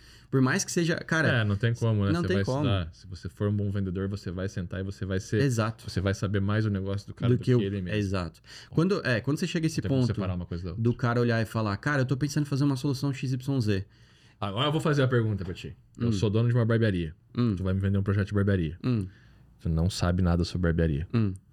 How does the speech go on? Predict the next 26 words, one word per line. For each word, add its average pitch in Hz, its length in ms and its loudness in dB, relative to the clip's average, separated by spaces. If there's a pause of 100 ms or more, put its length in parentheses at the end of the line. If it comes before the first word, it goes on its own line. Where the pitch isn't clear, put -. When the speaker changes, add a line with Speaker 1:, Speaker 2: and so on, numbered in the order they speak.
Speaker 2:
Qual 104 220 2
habilidade 98 460 0
você 98 100 -4
preferia 98 340 -2
ter - 120 -4
agora, 95 260 0
sentado 95 300 -2
na 107 80 0
minha 104 120 -2
frente 92 260 -6
aqui? 82 200 -8
Saber 95 360 -2 (140)
tudo 151 180 -2
sobre 113 220 -4
barbearia 98 460 -2
pra 131 100 -8
poder 90 220 -6
vender 90 160 -6
o 87 40 -8
software 120 460 -8 (400)
ou 110 100 -2
saber 104 320 -2
habilidades 95 440 -2
de 98 100 -6
venda? 90 280 -10 (1300)
Speaker 1:
Hum, 92 840 -4